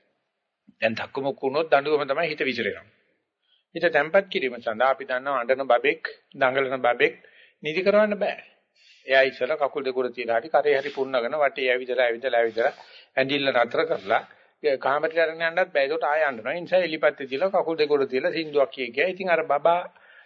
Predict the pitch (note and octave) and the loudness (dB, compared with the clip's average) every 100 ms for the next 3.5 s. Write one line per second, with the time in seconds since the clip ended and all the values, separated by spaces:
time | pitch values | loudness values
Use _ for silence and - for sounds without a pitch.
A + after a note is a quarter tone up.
0 | _ D3+ - D3 D#3+ - G3+ G#3 G3+ F#3+ | _ -10 0 0 2 0 2 0 -2 -2
1 | A3 A#3+ A#3+ A3+ G#3+ F3+ - _ _ _ | -2 -4 0 0 0 -2 -10 _ _ _
2 | _ - D#3 E3 C#3 - G3 G3 G3 F3 | _ -2 0 2 0 2 0 2 0 -2
3 | F3+ - - _ | -8 -20 -20 _